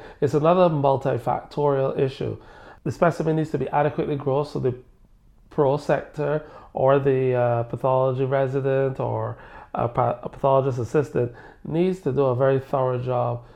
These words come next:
searching for lymph nodes. That's r-, absolutely critical. Um, but there are other factors that influence how many lymph nodes are identified.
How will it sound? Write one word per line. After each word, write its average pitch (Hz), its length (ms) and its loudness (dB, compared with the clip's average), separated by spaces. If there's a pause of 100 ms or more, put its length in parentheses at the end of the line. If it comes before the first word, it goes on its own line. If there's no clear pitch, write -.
(120)
searching 165 520 0
for 120 160 -2
lymph 110 280 -4
nodes. 107 400 -6
That's 135 260 -2
r-, 135 160 -6
absolutely 131 520 0
critical. 123 680 -6 (480)
Um, 147 160 6
but 160 100 6
there 165 120 6
are 180 80 6
other 220 120 4
factors 147 420 0
that - 200 0
influence 156 500 0
how 143 160 0
many 151 180 2
lymph 131 300 -2
nodes 131 280 0
are 117 120 0
identified. 120 680 0